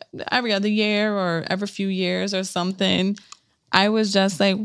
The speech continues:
"What the actual fuck is this lady?" So all I could think was, like, has he been celebrating his birthday with the other chick?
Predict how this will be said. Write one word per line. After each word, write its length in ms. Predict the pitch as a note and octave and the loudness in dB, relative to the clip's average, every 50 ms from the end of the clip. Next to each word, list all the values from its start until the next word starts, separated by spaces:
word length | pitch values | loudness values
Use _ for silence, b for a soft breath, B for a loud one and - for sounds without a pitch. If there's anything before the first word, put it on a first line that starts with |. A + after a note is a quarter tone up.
| A#3 - - | -8 -6 -4
"What 440 | C4+ C4+ C4+ C4+ C4+ C#4 - - | -2 0 2 2 2 2 0 0
the 180 | - - - - | 0 0 0 0
actual 720 | B3 B3 A#3+ A#3 - - - - B3 A#3+ B3 B3 A#3+ A#3+ | 0 0 0 0 -2 -4 -6 -6 -4 -2 -2 0 -2 -2
fuck 320 | A#3 - - B3 B3 - | -4 -4 -4 -4 -4 -2
is 160 | - A#3+ A#3 A3+ | -2 -2 -2 -2
this 180 | A3 G#3 - - | -2 -4 -2 0
lady?" 280 | G#3+ G#3 G#3+ A3 A3 | 0 2 2 2 2
So 160 | A3+ - A#3+ | 2 2 0
all 240 | - - F3+ F#3 F#3 | 2 2 4 4 4
I 80 | F#3+ B3 | 4 2
could 160 | - G4 E4 | 0 0 0
think 180 | - G#3 F#3 F#3+ | 0 0 0 0
was, 180 | G3+ G3 F#3+ F#3 | 0 0 2 2
like, 180 | F3+ E3+ - B B B B B | 0 0 0 B B B B B
has 240 | - - B3+ B3 | -2 -2 0 0
he 100 | - A#3 | 0 0
been 220 | G#3 G3 F#3+ F#3+ F#3+ | 0 0 0 -2 -2
celebrating 720 | - G3+ G3 F#3 F3 E3 E3 D#3+ D#3+ - - - E3+ E3+ | -2 -2 -2 -2 -2 -2 -4 -4 -4 -4 -4 -4 -4 -4
his 280 | F3 D#3+ F#3 F3 E3+ E3+ | -4 -2 -2 -4 -4 -4
birthday 380 | E3+ E3+ E3 D#3+ D#3+ - D#3+ | -4 -4 -4 -4 -4 -6 -6
with 200 | D#3+ D#3 D#3+ D#3+ | -4 -4 -6 -6
the 80 | - - - | -8 -8 -8
other 220 | - C#3+ C#3 E3 F#3+ | -6 -6 -4 -6 -6
chick? 400 | - - G4+ C5+ - - - | -4 -4 -6 -6 -6 -10 -20